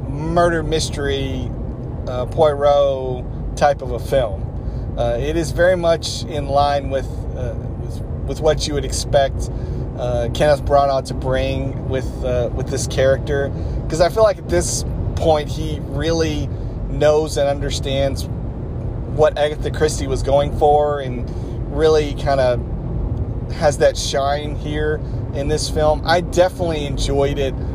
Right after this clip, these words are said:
a lot more than Death on the Nile. I, I feel like that the story,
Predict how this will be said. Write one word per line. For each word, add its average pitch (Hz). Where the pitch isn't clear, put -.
a 135
lot 135
more 135
than 120
Death 131
on 120
the 117
Nile. 123
I, 131
I 131
feel 160
like 147
that 127
the 131
story, 147